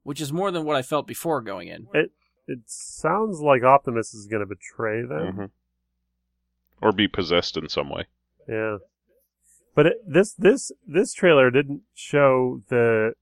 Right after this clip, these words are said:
Speaker 2: um, medieval aspect to it. The first trailer did have, like, a, it started out in, like, medieval
Speaker 1: Yeah.
Speaker 2: times or something,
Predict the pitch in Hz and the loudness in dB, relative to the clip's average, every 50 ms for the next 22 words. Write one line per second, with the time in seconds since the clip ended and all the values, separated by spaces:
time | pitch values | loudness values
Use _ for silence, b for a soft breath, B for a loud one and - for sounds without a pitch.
0 | _ _ _ _ - 120 117 117 113 110 107 104 104 101 98 _ _ _ _ _ | _ _ _ _ 0 0 2 2 2 0 -2 -4 -12 -16 -20 _ _ _ _ _
1 | _ _ _ _ _ _ _ - - _ _ _ _ _ _ _ _ _ _ - | _ _ _ _ _ _ _ -20 -20 _ _ _ _ _ _ _ _ _ _ -4
2 | 123 123 127 160 190 170 131 117 113 110 107 110 110 - - _ 107 107 - _ | -2 -2 0 0 0 0 2 2 4 4 4 2 2 0 -2 _ -6 -6 -6 _
3 | - 113 110 104 104 98 107 - _ - 220 247 - - 220 208 175 143 123 113 | -8 -6 -6 -4 -6 -6 -10 -12 _ -6 -6 -6 -6 -6 -4 0 0 0 0 0
4 | 107 123 151 151 135 117 113 110 104 101 107 104 98 104 104 110 - - _ _ | -2 -4 -4 -4 -2 0 0 0 0 2 -2 -2 -2 -4 -6 -8 -10 -14 _ _
5 | _ 127 - _ 131 127 - - - - - 123 120 117 117 110 107 117 - - | _ -20 -20 _ -16 -16 -14 -16 -14 -4 0 0 0 0 -2 -4 -6 -10 -12 -6
6 | 123 113 110 110 110 - _ _ - 117 107 104 104 104 98 104 101 101 110 113 | -2 0 0 0 0 -4 _ _ -16 -14 -12 -10 -10 -10 -10 -10 -12 -10 -10 -10
7 | 107 107 107 95 - 120 104 98 101 101 98 95 98 92 - - 101 95 - 104 | -8 -8 -10 -8 -8 -6 -6 -6 -6 -8 -10 -14 -16 -16 -14 -16 -16 -14 -16 -18
8 | 95 92 90 | -18 -18 -20